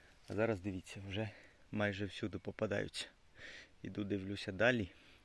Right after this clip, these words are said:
Ну, але завтра, післязавтра їх уже буде валом. Тому що мочило добряче. Мочило добряче, сонце зараз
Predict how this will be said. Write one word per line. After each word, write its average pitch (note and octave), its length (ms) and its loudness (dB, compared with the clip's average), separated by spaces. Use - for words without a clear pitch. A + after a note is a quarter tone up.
Ну, A#2+ 260 2
але A2 280 4
завтра, A#2 400 6
післязавтра G#2+ 760 2
їх G#2 240 2
уже G2 160 0
буде G2 260 2
валом. F#2+ 360 2
Тому A2+ 200 6
що A#2 180 8
мочило C#3+ 680 12
добряче. G2 600 12
Мочило A2 440 8
добряче, A2+ 560 12
сонце A#2+ 540 8
зараз G#2+ 460 10